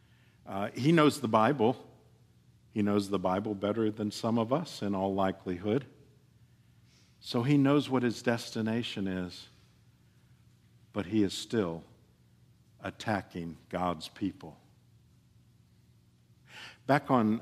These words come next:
nine, nine eleven, two thousand and one, I recall, uh, a number of interviews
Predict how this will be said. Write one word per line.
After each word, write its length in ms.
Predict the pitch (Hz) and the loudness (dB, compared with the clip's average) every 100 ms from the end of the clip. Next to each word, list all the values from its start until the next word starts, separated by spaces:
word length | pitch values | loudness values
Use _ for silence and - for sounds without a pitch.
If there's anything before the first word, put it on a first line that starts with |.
| 113 | -2
nine, 540 | 104 110 117 113 120 120 | 0 4 4 4 2 2
nine 280 | 113 117 | 2 4
eleven, 520 | 113 107 107 98 90 85 - - | 4 4 2 2 -4 -6 -14 -6
two 160 | 113 | -4
thousand 500 | - 110 101 92 95 | -2 0 0 -2 -6
and 160 | 92 92 | -4 -4
one, 320 | 95 90 82 - _ _ _ _ _ _ _ _ _ _ _ _ _ _ | -4 -4 -6 -14 _ _ _ _ _ _ _ _ _ _ _ _ _ _
I 480 | 113 117 120 113 117 - - - | 0 4 6 4 2 -4 -18 -12
recall, 920 | 110 104 101 - 117 107 92 90 85 80 - _ _ - _ _ _ _ _ - | 0 0 0 0 2 4 4 2 -2 -10 -20 _ _ -20 _ _ _ _ _ -12
uh, 180 | 98 104 | -8 -4
a 60 | |
number 520 | 101 98 110 127 123 110 | 0 2 4 6 6 4
of 120 | 101 | 4
interviews 800 | 110 110 95 98 95 95 90 | 4 4 2 2 2 2 -2